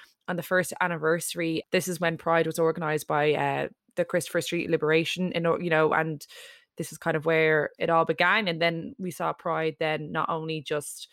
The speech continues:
celebration in, in the United States, but it also came over to other countries all around the world. And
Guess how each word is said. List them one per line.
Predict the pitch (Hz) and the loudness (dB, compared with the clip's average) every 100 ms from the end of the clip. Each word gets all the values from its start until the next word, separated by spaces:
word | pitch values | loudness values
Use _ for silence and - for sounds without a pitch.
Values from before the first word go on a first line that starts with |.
| - - | -20 -10
celebration | - 170 170 160 156 160 | -2 0 2 2 2 -2
in, | 156 | -2
in | 151 147 | -4 -8
the | - | -4
United | 160 151 - | -2 -2 0
States, | - 247 302 | 4 4 2
but | 214 | 0
it | 180 | 4
also | 175 170 156 | 2 2 -4
came | 175 156 | -4 0
over | 156 151 | 0 0
to | 160 - | -2 0
other | 170 170 | 0 0
countries | 180 160 170 | -4 -6 -2
all | 165 | 0
around | 156 151 | 2 2
the | 147 | 0
world. | 151 151 156 - | 0 2 0 0
And | 151 151 | 0 0